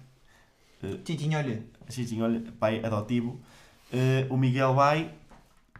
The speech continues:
Speaker 1: treina piano e tal, faz ali a composição, aquela sonata do Beethoven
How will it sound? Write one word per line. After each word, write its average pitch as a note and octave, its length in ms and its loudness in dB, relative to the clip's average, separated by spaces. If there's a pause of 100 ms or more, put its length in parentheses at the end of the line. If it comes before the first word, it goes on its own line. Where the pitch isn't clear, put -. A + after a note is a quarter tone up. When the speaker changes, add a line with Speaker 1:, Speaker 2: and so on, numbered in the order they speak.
Speaker 1:
treina C3 240 0
piano D3 460 2
e C#3+ 60 -2
tal, D#3 340 0
faz B2+ 180 0
ali B2 200 0
a A#2 60 -4
composição, B2 760 -6 (120)
aquela G#2 340 -2
sonata G#2+ 520 -2
do F#2+ 480 -6
Beethoven G2+ 500 -6